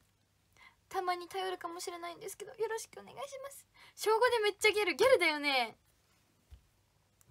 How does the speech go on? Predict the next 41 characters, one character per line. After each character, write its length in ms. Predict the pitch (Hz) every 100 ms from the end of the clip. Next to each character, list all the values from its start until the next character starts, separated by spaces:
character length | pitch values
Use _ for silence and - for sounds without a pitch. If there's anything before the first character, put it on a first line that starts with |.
| _ _ _ _ _ _ _ _ _
小 160 | - 381
五 80 | 403
で 80 | 392
も 140 | 359
う 20 |
完 160 | 339 339
成 120 | 370
し 40 |
て 80 | 370
る 100 | 349
や 100 | 277
ん、 60 | 247
か 80 | 262
っ 40 |
ち 80 | -
ゃ 20 |
ん。 40 |
そ 200 | - -
ん 120 | 392 381
な。 220 | 311 - _ _ _ _ _ _ _ -
で 80 |
も 100 | 320
こ 140 | 302 427
の 100 | 494
時 220 | 523 440
の 100 | 330
白 200 | 330 311
鳥 200 | 277 262
は 80 | 240
何 220 | 294 415
に 100 | 311
ハ 80 | 277
マ 120 | 269
っ 20 |
て 100 | 254
た 100 | 254
ん 40 | 220
だ 80 |
っ 20 | 202
け？ 180 | 196 - _ - - _ - _ _
あ、 180 | 381